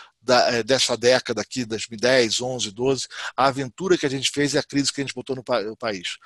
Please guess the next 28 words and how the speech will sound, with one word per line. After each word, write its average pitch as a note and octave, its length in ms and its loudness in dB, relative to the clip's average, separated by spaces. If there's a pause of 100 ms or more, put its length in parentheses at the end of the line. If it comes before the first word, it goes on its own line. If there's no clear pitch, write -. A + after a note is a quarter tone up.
(260)
Olha G#3+ 180 6
o - 40 -4
que A#3 100 -4
foram G3+ 240 2
a - 20 4
aventura E3+ 400 0
de D3 120 0
vários F3+ 360 4
planos E3+ 280 0
econômicos D3 480 -2
dos B2+ 100 -4
anos C#3+ 120 0
oitenta. A#2 420 -4 (520)
O B2 80 -10
desastre D#3+ 640 2
que - 120 2
eles D3 120 2
deixaram C#3+ 400 4
de C#3 100 -4
legado, A#2+ 460 2
aqueles A2+ 240 -6
planos. G#2+ 400 -8 (240)
Ou D#3+ 100 -2
que - 140 -8
foi F3+ 140 0
o F3 40 4
Plano F#3 240 0
Collor. B2 380 -2